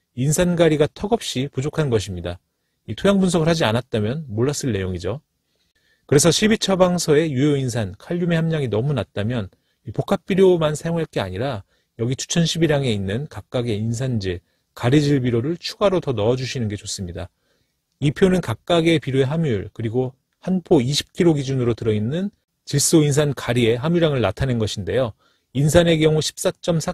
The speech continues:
킬로로 부족한 양을 용성인비 한 포에 함유된 인산량으로 나누면 삼점육으로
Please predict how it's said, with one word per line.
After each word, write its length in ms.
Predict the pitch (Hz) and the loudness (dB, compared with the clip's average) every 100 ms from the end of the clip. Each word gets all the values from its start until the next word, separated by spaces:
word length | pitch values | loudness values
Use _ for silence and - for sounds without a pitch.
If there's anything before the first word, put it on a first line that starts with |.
| - | -2
킬로로 440 | 196 139 120 131 | 2 4 2 0
부족한 440 | - 120 - 151 131 | -2 -4 -2 0 0
양을 340 | 107 135 196 - _ _ _ | 0 -2 -4 -10 _ _ _
용성인비 560 | 127 143 165 151 143 135 | 0 2 2 2 2 0
한 160 | 151 170 | -2 -2
포에 220 | - 156 | 2 2
함유된 500 | 151 165 131 120 170 _ _ _ _ | 2 0 0 -2 -2 _ _ _ _
인산량으로 560 | 123 135 151 135 131 | -2 2 2 2 0
나누면 560 | 120 92 95 110 135 92 - - | 0 -2 -4 -2 -4 -6 -12 -20
삼점육으로 920 | - 180 180 - 175 123 107 107 135 | -6 -4 -2 0 0 0 0 0 0